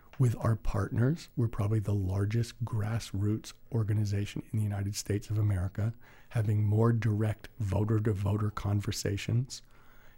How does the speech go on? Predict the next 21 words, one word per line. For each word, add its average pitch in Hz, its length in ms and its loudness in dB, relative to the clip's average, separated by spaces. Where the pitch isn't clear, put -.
doing 110 320 4
more 110 480 2
phone 117 420 4
banking, 117 560 2
doing, 113 500 4
and 110 240 0
talking 113 380 0
to - 100 0
y-, 104 220 0
people 117 300 0
under 110 240 0
the 107 180 0
age 104 140 0
of 104 80 -2
thirty-five 110 640 -2
than 104 220 -2
anyone 117 360 4
else 107 220 -2
in 117 80 0
the 104 80 0
country. - 400 -6